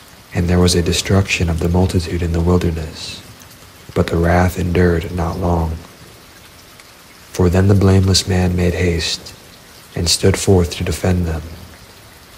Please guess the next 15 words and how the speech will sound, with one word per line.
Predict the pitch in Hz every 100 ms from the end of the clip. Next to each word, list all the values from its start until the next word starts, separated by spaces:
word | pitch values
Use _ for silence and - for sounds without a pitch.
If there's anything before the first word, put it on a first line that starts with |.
| -
and | 87
bringing | 85 95 98 98
the | 95
shield | - 101 92 85
of | 87
his | 87
proper | - - 87 90
ministry, | 90 92 82 - 82 80 - - - - - - -
even | 95 87 85
prayer, | 82 90 85 80 - - - - - - - - -
and | 85
the |
propitiation | 85 95 87 87 90 90 -
of | 82
incense, | 85 90 - 80 78 - -